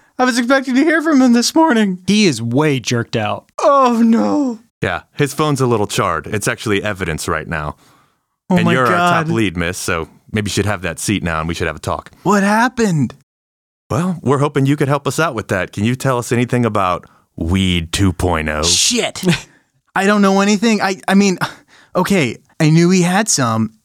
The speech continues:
Speaker 1: and, uh, he said he was gonna save it, and we were gonna smoke it tonight. And, I mean, it's Weed two point oh. I just figured it was like weed, except better.
Speaker 2: Yeah, it does sound
Speaker 3: You're
Speaker 2: pretty
Speaker 3: talking about an
Speaker 2: awesome.
Speaker 3: illegal drug to police officers, Tammy.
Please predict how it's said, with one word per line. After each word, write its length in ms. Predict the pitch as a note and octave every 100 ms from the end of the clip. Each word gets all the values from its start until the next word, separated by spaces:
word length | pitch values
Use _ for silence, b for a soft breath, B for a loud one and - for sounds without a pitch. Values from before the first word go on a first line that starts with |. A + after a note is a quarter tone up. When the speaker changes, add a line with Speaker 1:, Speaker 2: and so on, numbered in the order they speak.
| _ -
Speaker 1:
and, 300 | C#3 C3+ A#2+ C3
uh, 320 | B2+ A#2+ B2
he 400 | F2+ A#2+ D3 D3
said 200 | - D#3
he 60 | D3
was 140 | B2+
gonna 180 | C#3 B2
save 340 | - F3+ A3
it, 100 | C#3
and 100 | A#2 C3
we 80 |
were 80 | D3+
gonna 140 | C3+ B2+
smoke 320 | - D#3 C3+
it 80 | -
tonight. 500 | C3+ C3 G#3+ - - b b b
And, 160 | D3+ C3+
I 40 |
mean, 160 | F3+ E3+
it's 240 | D#3 -
Weed 180 | F3 F#3
two 100 | G3+
point 180 | F3 E3
oh. 60 | -
I 80 | C#3
just 160 | -
figured 240 | G3 F3+ F3+
it 80 |
was 200 | F3 D#3+ B B -
like 220 | F3+ F3
weed, 240 | C#4+ E4+
except 260 | B2 - D#3+
better. 440 | A#3 D4+ - - _ _ _ _ _ _ _ _ _ _ -
Speaker 2:
Yeah, 140 | G#2+
it 80 | G2+
does 180 | B2 A#2+
sound 200 | G#2+ G2 -
Speaker 3:
You're 80 | -
Speaker 2:
pretty 200 | D3 C3+
Speaker 3:
talking 200 | A2 A2
about 120 | D#3 D3
an 40 | C3+
Speaker 2:
awesome. 100 | B2+
Speaker 3:
illegal 260 | C#3 B2+
drug 300 | A2 B2+ G#2+
to 100 | A2
police 320 | G#2 A2+ G#2+
officers, 460 | F#2 E2+ - F2+ D#2
Tammy. 360 | G2 E2+ E2